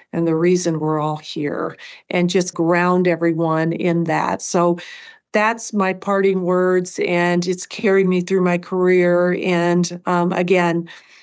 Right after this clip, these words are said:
serving as the chief nursing executive of U C Health has been the honor of a lifetime. It absolutely has. And as I depart, it's very bittersweet.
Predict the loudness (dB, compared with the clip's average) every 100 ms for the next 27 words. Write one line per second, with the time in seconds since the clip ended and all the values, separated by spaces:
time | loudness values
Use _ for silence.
0 | -20 -18 -4 2 4 4 2 0 -2 -2
1 | -2 0 0 0 0 0 0 -2 0 -2
2 | 0 -2 0 -2 0 0 -2 -4 0 0
3 | 0 -2 0 2 2 2 2 2 0 -2
4 | -4 -2 0 -2 -2 -2 -2 -2 -2 -2
5 | -2 -2 0 0 0 0 0 0 2 0
6 | 0 -10 -18 -18 -4 0 2 2 0 -2
7 | -2 2 2 2 -2 -10 _ 0 2 2
8 | 2 0 -2 -4 -4 -2 2 0 -2